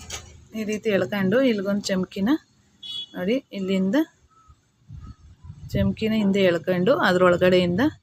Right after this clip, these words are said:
ದಾರನ ತಂದು ಪುನಃ ಇಲ್ಲಿಂದ ನೋಡಿ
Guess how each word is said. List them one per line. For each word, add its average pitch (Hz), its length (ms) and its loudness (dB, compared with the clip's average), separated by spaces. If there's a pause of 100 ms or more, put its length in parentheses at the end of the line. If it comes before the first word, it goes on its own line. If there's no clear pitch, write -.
(680)
ದಾರನ 175 400 0
ತಂದು 208 560 -2 (1080)
ಪುನಃ 214 280 2 (800)
ಇಲ್ಲಿಂದ 185 420 -2 (1080)
ನೋಡಿ 220 280 -2